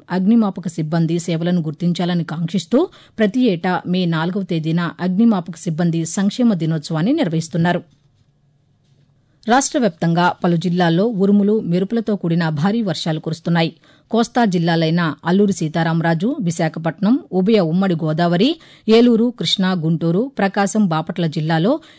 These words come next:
ఈదురుగాలులతో కూడిన వర్షాలు కురుస్తున్నాయి. వర్షాలకు పలు ప్రాంతాలు జలమయమయ్యాయి. కృష్ణా జిల్లా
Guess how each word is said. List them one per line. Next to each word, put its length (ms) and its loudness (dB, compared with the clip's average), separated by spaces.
ఈదురుగాలులతో 800 2
కూడిన 300 -2
వర్షాలు 400 -2
కురుస్తున్నాయి. 540 -2
వర్షాలకు 540 -2
పలు 200 -2
ప్రాంతాలు 560 -2
జలమయమయ్యాయి. 720 0
కృష్ణా 300 4
జిల్లా 400 0